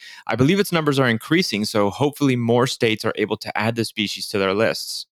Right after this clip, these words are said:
A few other really exceptional recent records are a golden-cheeked warbler in Pinellas County, Florida, which is the second record for Florida. The first was in nineteen sixty-four. And Washington State enjoyed its third record of yellow-crowned night heron, a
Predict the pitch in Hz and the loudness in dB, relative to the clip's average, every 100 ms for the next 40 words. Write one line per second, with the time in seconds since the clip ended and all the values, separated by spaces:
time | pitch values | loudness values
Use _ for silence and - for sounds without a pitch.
0 | _ _ _ - _ 104 - 160 156 123 | _ _ _ -20 _ -8 0 4 4 4
1 | 123 135 117 - 123 113 120 113 117 - | 4 4 4 2 -4 -4 -4 -2 -2 -6
2 | 85 107 107 117 101 - 104 101 95 - | -4 -4 -2 -4 -4 -2 -2 -2 -4 0
3 | 135 156 147 - 123 117 117 113 117 110 | 0 2 0 -2 -4 0 0 2 0 0
4 | 101 110 107 110 - 113 107 104 110 107 | -2 -2 0 0 -2 -4 -4 -2 2 2
5 | 107 110 107 - 101 95 - _ _ _ | 2 0 -2 -4 -6 -6 -10 _ _ _
6 | - 104 95 - 143 131 110 - 98 - | -8 -6 -4 -2 -2 -2 -4 -4 -8 -12
7 | - 101 92 101 101 98 117 104 110 101 | -4 -2 0 0 -2 -2 -2 -2 -6 -6
8 | 95 95 113 123 - 120 113 107 - 101 | -6 -2 -4 -4 -4 -4 -4 -6 -8 -10
9 | 92 - 101 58 82 110 _ _ _ _ | -4 0 2 2 0 -2 _ _ _ _
10 | _ _ - 131 135 127 135 185 240 202 | _ _ -2 0 2 2 2 2 0 0
11 | 165 117 - 135 147 117 117 117 113 107 | 0 0 0 2 2 0 0 2 4 2
12 | 82 110 - - - - 147 196 123 113 | 2 0 -2 -16 -6 2 4 4 4 2
13 | 101 104 78 104 107 104 92 113 120 117 | 2 2 2 2 2 0 2 2 2 2
14 | 123 110 104 113 139 101 92 92 76 | 0 0 -2 -2 -2 -2 -2 -2 -4